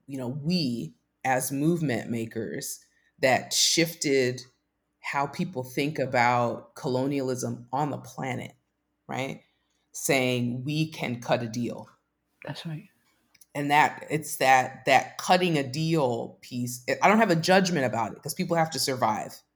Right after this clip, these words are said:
Speaker 2: Yeah.
Speaker 1: right? But what it does is it requires us to believe that the next generation doesn't have anything to fight for,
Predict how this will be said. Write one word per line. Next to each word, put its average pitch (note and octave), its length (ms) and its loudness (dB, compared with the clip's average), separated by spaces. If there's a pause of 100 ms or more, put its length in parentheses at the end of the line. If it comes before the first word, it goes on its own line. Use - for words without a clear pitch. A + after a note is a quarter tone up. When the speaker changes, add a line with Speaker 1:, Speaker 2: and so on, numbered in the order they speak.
(200)
Speaker 2:
Yeah. E3 180 -4
Speaker 1:
right? D#3 280 0 (640)
But D3 560 8 (420)
what D#3+ 300 6
it C3+ 300 0
does D#3 920 8 (340)
is D3+ 160 2
it B2 180 2
requires D3 1400 2
us B2+ 380 0 (120)
to B2+ 160 2
believe C3+ 720 -4
that B2 200 -2
the C3 80 -2
next B2+ 380 -2
generation B2 640 -4
doesn't A2+ 280 -6
have A#2 220 -2
anything A#2+ 420 -8
to A#2+ 100 -12
fight B2 320 -12
for, - 340 -18